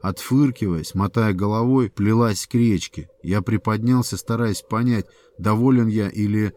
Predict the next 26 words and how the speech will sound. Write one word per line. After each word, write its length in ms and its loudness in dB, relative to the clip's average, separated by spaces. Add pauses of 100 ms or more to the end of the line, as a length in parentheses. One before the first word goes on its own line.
(200)
это 340 -2
ужас 460 -2
первой 380 0
гонки. 640 -2
Но 80 0
я 180 4
точно 400 -2
понимал, 540 0
что 340 -4
полностью 640 2
в 60 0
этой 200 -2
гонке 380 -2
доверился 800 0
Дуньке, 500 -4 (280)
и 100 -6
она 360 0
будто 340 -2
это 320 -4
чувствовала, 800 -6
поэтому 420 0
я 220 0
не 140 2
упал 420 0
с 140 -10
неё. 260 -6